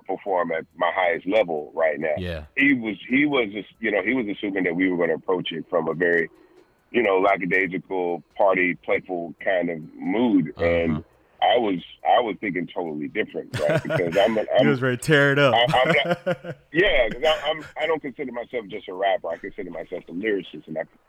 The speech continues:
Speaker 2: Yeah.
Speaker 1: I feel like a big part of my appeal to people is my lyrical ability. That's kind of the, the, the hill that I'm trying to die on, so to speak, you
Speaker 2: Yeah.
Speaker 1: know, and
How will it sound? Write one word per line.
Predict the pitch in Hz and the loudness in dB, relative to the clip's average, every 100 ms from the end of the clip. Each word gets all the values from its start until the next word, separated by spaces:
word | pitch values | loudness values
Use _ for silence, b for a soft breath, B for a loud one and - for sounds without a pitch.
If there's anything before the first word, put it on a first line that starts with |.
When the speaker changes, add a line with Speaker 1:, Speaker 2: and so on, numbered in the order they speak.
| _ | _
Speaker 2:
Yeah. | 95 85 | -10 -2
Speaker 1:
I | 87 | -2
feel | - 110 101 | 0 0 2
like | 90 90 | 0 -2
a | |
big | 87 95 - | -6 -6 0
part | 101 90 90 | 2 2 0
of | 90 92 87 80 76 _ _ _ - | -2 0 0 -2 -8 _ _ _ -2
my | 98 101 | 2 4
appeal | - - 107 92 | 2 -2 -2 -2
to | |
people | 80 95 90 82 | -4 -6 -6 -4
is | 80 104 | -2 0
my | 90 87 | 2 2
lyrical | 90 82 - 76 | 2 0 -2 -6
ability. | 76 123 95 69 65 | 0 2 2 0 -2
That's | 80 - - | -2 -2 -4
kind | 95 90 | 0 0
of | 80 | 0
the, | 80 76 _ _ _ - - _ _ | -2 -2 _ _ _ -20 -20 _ _
the, | 82 78 76 | 2 4 4
the | - 82 | 2 2
hill | 110 95 | 2 4
that | 87 | 2
I'm | 92 104 | 2 2
trying | 104 90 | 2 2
to | 87 | 2
die | 80 110 117 | 2 2 2
on, | 76 71 | -2 -6
so | 90 | -8
to | 76 | -10
speak, | - 85 73 67 | -12 -10 -10 -8
you | 92 82 | -6 -4
Speaker 2:
Yeah. | |
Speaker 1:
know, | 80 78 67 | -2 -4 -4
and | 80 80 78 | -2 -2 -6